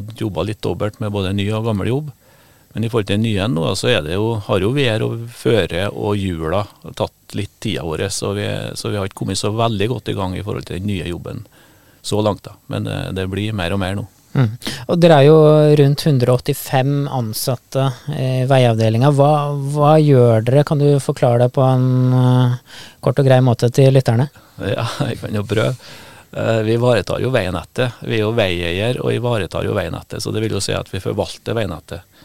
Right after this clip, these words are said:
Speaker 1: Er det noen som søker om å få en tillatelse til å, til å koble til en avkjørsel eller et kryss eller, eh, s-, byggetillatelse eller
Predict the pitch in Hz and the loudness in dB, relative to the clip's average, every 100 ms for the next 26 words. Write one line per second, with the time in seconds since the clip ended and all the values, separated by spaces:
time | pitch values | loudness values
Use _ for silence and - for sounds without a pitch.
0 | _ - 98 95 107 98 87 95 - 104 | _ -10 -6 -4 -4 -4 -6 -6 -2 -2
1 | 85 78 92 104 - 92 92 95 98 87 | -4 -8 -6 -6 -6 -6 -4 -4 -4 -4
2 | 78 87 - 95 92 92 _ _ _ _ | -6 -8 -6 -4 -6 -10 _ _ _ _
3 | _ _ 101 90 90 92 92 - 107 71 | _ _ -4 -2 0 -2 -4 -6 -6 -6
4 | 67 90 101 104 87 - - - 87 87 | -4 -2 0 0 -2 -4 -6 -4 -6 -6
5 | 80 80 - 92 104 - - 101 92 95 | -8 -12 -8 -4 -4 -4 -6 -6 -4 -4
6 | 107 101 92 90 87 87 - - - - | -4 -6 -4 -6 -8 -10 -12 -14 -20 -20
7 | - 95 104 101 85 - 87 87 87 98 | -16 -8 -6 -4 -6 -6 -4 -2 -2 -2
8 | 98 107 98 | -4 -6 -4